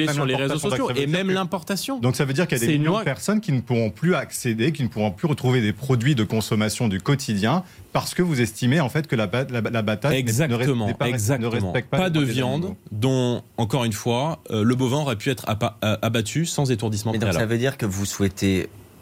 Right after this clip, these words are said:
Speaker 3: je sais pas comment vous faites,
Speaker 2: Hmm.
Speaker 3: faire sortir de la communauté nationale toute une série de gens, euh, qu'ils soient juifs ou musulmans, parfaitement bien intégrés, qui respectent toutes les lois françaises,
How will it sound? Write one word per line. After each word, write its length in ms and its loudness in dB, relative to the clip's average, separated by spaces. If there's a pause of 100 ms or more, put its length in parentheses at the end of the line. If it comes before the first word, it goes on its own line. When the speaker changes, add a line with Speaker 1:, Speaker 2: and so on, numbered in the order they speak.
(160)
Speaker 3:
je 140 -8
sais 120 -8
pas 120 -4
comment 120 0
vous 100 0
faites, 140 2
Speaker 2:
Hmm. 60 -12
Speaker 3:
faire 140 -2
sortir 260 -2
de 60 0
la 60 2
communauté 380 0
nationale 380 0
toute 220 -10
une 80 2
série 260 0
de 100 0
gens, 280 2
euh, 40 2 (300)
qu'ils 120 -4
soient 340 2
juifs 320 -4
ou 40 4
musulmans, 420 4
parfaitement 440 -2
bien 160 4
intégrés, 420 0
qui 140 -4
respectent 460 -2
toutes 160 -6
les 60 4
lois 120 4
françaises, 520 0